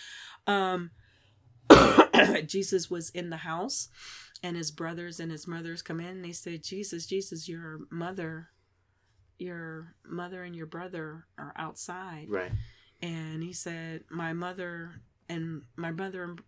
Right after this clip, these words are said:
Speaker 1: f-, my mother and brother have no business with me. These are my brothers. This is my mother and my brothers here in this house," 'cause he was a, he was doing ministry work.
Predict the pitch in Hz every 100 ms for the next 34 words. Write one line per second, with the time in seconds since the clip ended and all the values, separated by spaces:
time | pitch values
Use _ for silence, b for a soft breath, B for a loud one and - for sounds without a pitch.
0 | - - - - 175 180 214 220 202 190
1 | 185 175 190 175 170 160 170 175 165 -
2 | 160 - 160 156 165 b b b - 190
3 | 190 180 160 160 160 165 160 160 156 -
4 | - _ 190 196 196 190 175 170 165 160
5 | 156 165 - 160 156 151 147 160 156 156
6 | - 165 156 - 156 151 - 156 151 -
7 | 151 156 156 160 156 175 185 175 160 170
8 | 160 160 165 165 - 147 156 - -